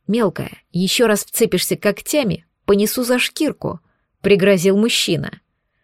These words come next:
Наконец мы добрались до лестницы, по которой пришли на чердак. И тут я позавидовала киске. Мне-то предстояло сползать вниз на своих двоих. «Пожалуй, теперь я пойду первым»,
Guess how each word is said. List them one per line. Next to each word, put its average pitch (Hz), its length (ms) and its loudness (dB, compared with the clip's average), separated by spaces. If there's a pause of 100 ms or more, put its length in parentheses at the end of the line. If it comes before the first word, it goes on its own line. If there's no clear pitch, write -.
(240)
Наконец 269 460 2
мы 277 80 2
добрались 233 500 4
до 180 160 2
лестницы, 214 540 0
по 220 120 0
которой 185 440 0
пришли 185 460 2
на 190 100 0
чердак. 190 560 -2 (520)
И 262 120 2
тут 330 220 2
я 311 120 6
позавидовала 247 640 4
киске. 170 560 -4 (140)
Мне-то 226 440 0
предстояло 240 580 2
сползать 208 460 2
вниз 190 380 -2
на 170 120 -2
своих 196 320 2
двоих. 226 580 -2 (680)
«Пожалуй, 185 400 2
теперь 240 380 0
я 226 220 2
пойду 156 300 -2
первым», 143 520 -2